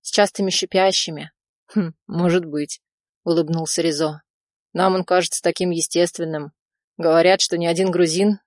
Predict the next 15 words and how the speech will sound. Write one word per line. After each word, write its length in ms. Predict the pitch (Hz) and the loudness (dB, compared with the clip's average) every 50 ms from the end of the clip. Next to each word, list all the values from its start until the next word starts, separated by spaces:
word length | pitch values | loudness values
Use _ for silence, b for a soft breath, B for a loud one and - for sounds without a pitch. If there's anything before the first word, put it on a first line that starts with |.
| _ | _
начавший 440 | - 185 180 - - 165 - - 165 | -2 0 0 0 -2 -2 -4 -4 -4
говорить 360 | 160 170 160 170 165 170 - | -2 0 2 2 2 2 0
на 80 | 180 165 | -2 -4
своем 360 | - - 165 165 165 165 165 | -4 -2 0 0 0 0 -2
языке, 560 | 156 160 151 147 160 - - 180 180 185 180 - _ _ _ _ _ | -2 -2 -2 -4 -4 -4 -2 -2 -2 -2 -2 -8 _ _ _ _ _
никогда 460 | - 226 233 233 208 180 160 170 175 180 | -2 0 2 2 2 2 2 2 2 2
не 80 | 185 | 2
сможет 340 | 180 - 180 170 160 165 160 | 0 -2 -2 -4 -2 -4 -4
говорить 360 | 156 165 160 160 160 156 - | -2 0 2 2 2 0 0
по-русски 400 | - 160 151 170 180 180 - - | 0 0 0 2 0 -2 -4 -6
без 180 | 165 156 156 156 | -4 -2 -2 -2
акцента». 640 | 151 - - - - 160 156 156 151 - 151 151 - _ _ _ _ _ _ _ _ _ _ _ _ _ _ - | -2 -4 -4 -6 -6 -6 -6 -6 -10 -12 -14 -16 -18 _ _ _ _ _ _ _ _ _ _ _ _ _ _ 2
«Я 160 | 254 254 262 | 4 4 4
обратила 440 | 247 262 254 240 - 220 214 220 214 | 6 4 2 2 2 2 2 2 2
внимание, 680 | 208 208 196 196 196 190 185 180 170 165 165 - | 2 2 0 2 0 0 0 -2 -4 -6 -8 -12